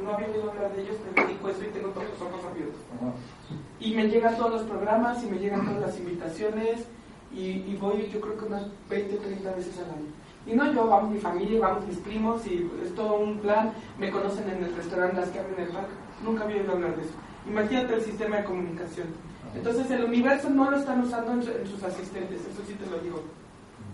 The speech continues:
Speaker 1: Porque no es que ir una vez y lo hagas de teatro, entonces, ¿me entiendes? Entonces, eso luego nos pasa. Creemos, si yo ya tengo mi programa de membresía, si pongo unos folletos aquí, ya todo el mundo se enteró. <laughs> ¿Eh?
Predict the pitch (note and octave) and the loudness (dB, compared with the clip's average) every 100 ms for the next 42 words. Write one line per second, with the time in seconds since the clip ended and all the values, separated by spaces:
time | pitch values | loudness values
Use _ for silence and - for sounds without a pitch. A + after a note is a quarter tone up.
0 | - - - F#3 A3 A3+ A#3 B3 A3+ G#3 | -12 -14 -6 0 4 4 4 4 4 4
1 | G3+ G#3 G3+ F#3 F#3 F3+ F#3 F3+ F3+ F3 | 4 4 4 6 4 0 -2 0 0 -4
2 | F3+ F3+ - G3 G3 A#3+ A3 F3+ - - | -4 -4 -6 -6 -4 -2 -2 -4 -8 -14
3 | - - - - - A3+ C#4+ E4 - - | -18 -20 -20 -12 -4 0 2 0 -2 -8
4 | - C#4 C#4 D4+ C#4 C#4 C4 - C#4+ D4+ | -2 0 2 4 4 6 4 2 -2 -2
5 | - F4 - - - B3 B3+ D4 D#4 - | -4 -6 -10 -12 12 12 12 12 6 0
6 | - - A#3+ D#4+ F4 F#4 D4+ C#4+ A3 A3+ | -12 -2 8 12 12 12 10 10 10 6
7 | A#3+ A#3 G3+ F#3 A3 - - A3 C4 B3+ | 6 4 4 4 4 0 0 2 4 4
8 | B3 G3 G#3 A3 A#3 A3+ A3 A3 - - | 2 2 2 2 2 0 2 0 0 -6
9 | - - G3+ G3+ A3+ A3 G#3+ G#3+ F#3+ F#3+ | -10 -4 -2 2 2 2 0 -2 -2 -2
10 | - - - - G#3+ - - B3 - D4+ | -2 -8 -12 -6 -4 -4 2 6 10 10
11 | - - - E4 C#4 - - A3 B3+ - | 8 0 -6 -2 -2 -2 -6 2 2 2